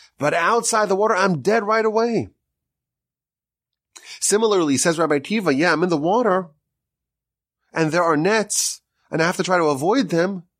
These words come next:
but outside of the water, I'm dead."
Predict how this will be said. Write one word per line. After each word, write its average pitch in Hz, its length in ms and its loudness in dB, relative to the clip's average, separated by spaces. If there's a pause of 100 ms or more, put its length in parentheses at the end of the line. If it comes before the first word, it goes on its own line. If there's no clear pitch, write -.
(300)
but 175 140 2
outside 196 480 2
of 233 60 -4
the 185 80 0
water, 127 460 -4 (560)
I'm 143 180 -4
dead." 196 440 2